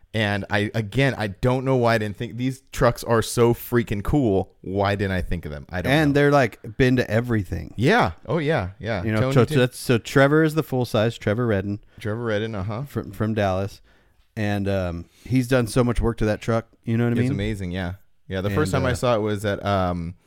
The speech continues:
Speaker 2: Last Resort.
Speaker 1: Last Resort last year. And it is, it is super cool.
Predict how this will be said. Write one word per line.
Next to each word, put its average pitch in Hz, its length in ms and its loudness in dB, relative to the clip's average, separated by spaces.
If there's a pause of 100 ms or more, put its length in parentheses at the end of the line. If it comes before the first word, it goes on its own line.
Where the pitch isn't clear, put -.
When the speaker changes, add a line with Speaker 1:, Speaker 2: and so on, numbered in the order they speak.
(720)
Speaker 2:
Last 95 240 -2
Resort. 95 280 -6
Speaker 1:
Last 113 240 4
Resort 110 320 0
last 95 320 -2
year. 87 240 -6 (240)
And 113 180 -2
it 110 120 2
is, 98 200 0
it 107 140 0
is 98 120 -2
super 104 360 -4
cool. 101 400 -2